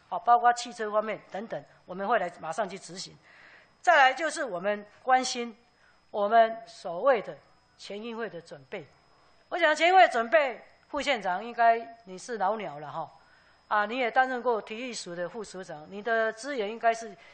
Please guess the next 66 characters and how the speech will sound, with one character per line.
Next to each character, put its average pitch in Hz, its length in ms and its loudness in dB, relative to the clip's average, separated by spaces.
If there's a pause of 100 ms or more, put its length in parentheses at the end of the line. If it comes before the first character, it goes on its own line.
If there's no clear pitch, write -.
相 262 360 0
当 247 160 4
的 214 140 -6
充 226 260 -4
裕 190 120 -10
了 151 100 -10
哈。 156 160 -8 (340)
当 311 140 6
然 277 160 6
现 294 180 -2
在 262 220 6
已 202 80 -8
经 254 300 -6 (280)
啊 208 120 -8
如 262 180 -4
火 220 120 2
如 254 140 -6
荼 202 140 -10
在 220 220 2
一 220 80 -4
些 214 180 -6
的 190 100 -8
在 220 140 -4
准 160 240 -12
备， 180 220 -10 (420)
那 311 160 2 (120)
你 220 100 -16
的 262 160 4
团 262 260 4
队 302 220 4 (400)
还 277 120 4
有 302 120 8
你 220 140 -2
的 247 240 2
各 302 240 2
方 285 140 6
面， 277 260 4
当 269 160 4
然 240 260 4 (180)
我 214 100 -8
们 254 160 -6
都 302 220 4
议 294 100 -10
员 208 100 -6
都 240 80 -8
非 269 160 -2
常 175 160 -8
的 185 60 -16
关 233 200 -4
心， 226 240 -12 (380)
因 370 160 2
为 370 100 8
这 359 140 8
是 339 260 -2 (220)
相 339 280 2
隔 233 200 -2
从 233 240 -4 (380)
游 269 100 -12
锡 320 180 -6
堃 294 160 0
时 247 180 -8
代 - 420 -4
二 254 140 0
十 226 160 -12
多 247 200 -2
年， 160 280 -10